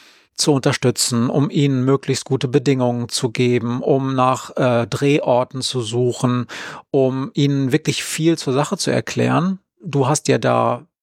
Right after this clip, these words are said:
mindestens einen halben Tag, eher einen ganzen Tag Arbeit gemacht. Ich hab, bin dann auch gekommen, hab einen halben Tag Arbeit reingesteckt. Es wurde uns immer signalisiert, „Ach, das ist ja interessant, nee, da haben Sie recht“ und so weiter. Und im Gegenteil ist passiert,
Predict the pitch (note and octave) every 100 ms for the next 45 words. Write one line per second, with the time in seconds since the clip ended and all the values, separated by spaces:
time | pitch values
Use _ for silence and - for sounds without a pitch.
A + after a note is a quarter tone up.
0 | _ _ _ _ C3 A#2+ D#3+ B2 - A2
1 | A2+ A#2 A#2+ A2 A2+ A2 B2 D3 C3 A#2
2 | A2+ A2+ C3+ - - A#2+ - C3 A#2+ C#3+
3 | - D#3 F3 G3+ - - D3 - C#3 C3+
4 | C#3 B2+ A#2+ B2 F3+ - F3+ D3 C#3 -
5 | C#3+ A2+ - A#2+ C3 C3+ - B2+ - C3
6 | C3+ C3+ C3+ C3+ C#3 - E3 - - -
7 | - C#3 C#3+ C3 B2 - D#3+ D#3+ A#2+ C3+
8 | C3+ A#2+ A#2+ A2+ C3+ C3 - - D3+ D3+
9 | - C#3+ C3+ - - C3 C3+ F#3+ C#3 D3
10 | B2 A#2+ A#2+ B2 E3 E3 C#3+ B2 B2 B2
11 | C#3 F3 A3 - - - - - _ D3+
12 | C#3+ C#3 - _ - D3+ F3+ - A#2+ B2+
13 | - B2+ - C#3+ - - D3 E3 -